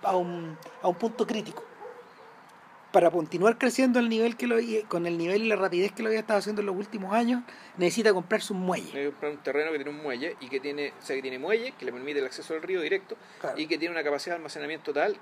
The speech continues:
Speaker 2: que puede comprar, almacenar las cosas que compra en verano cuando están baratos, y venderlo en invierno cuando está caro.
Speaker 1: Claro, eh,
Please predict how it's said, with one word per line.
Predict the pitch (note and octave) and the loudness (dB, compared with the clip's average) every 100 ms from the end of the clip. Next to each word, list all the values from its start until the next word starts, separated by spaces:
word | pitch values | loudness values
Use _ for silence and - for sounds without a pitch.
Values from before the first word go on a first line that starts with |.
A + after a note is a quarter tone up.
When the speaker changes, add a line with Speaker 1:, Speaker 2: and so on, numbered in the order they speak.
| - | -6
Speaker 2:
que | D#3+ F#3+ - | -4 -4 -2
puede | E3 D#3+ | 0 0
comprar, | D3+ - D3+ D#3 | -2 -4 -2 0
almacenar | C3 C3+ C3+ C#3+ D#3+ | -2 -6 -6 -2 -2
las | D#3 | -2
cosas | F3 D#3+ | -8 -10
que | - | -8
compra | D3 D3+ | -8 -8
en | C#3 | -2
verano | C3+ F3 F#3 | 0 0 -4
cuando | C3 - | -8 -10
están | C#3 C#3+ | -12 -2
baratos, | F3 G3 - - A4+ - - A4+ - - | 0 2 -2 -8 -14 -14 -12 -12 -12 -8
y | D#3+ E3 | -2 -2
venderlo | D#3 E3+ F#3 | 0 -2 -2
en | |
invierno | G3 E3+ F3 | -2 -2 -2
cuando | D#3+ D#3 | -6 -6
está | - | -4
caro. | A#3 - - | -4 -4 2
Speaker 1:
Claro, | - E3+ - - - | 4 4 0 -6 4
eh, | E3+ D#3+ D#3 | 6 6 4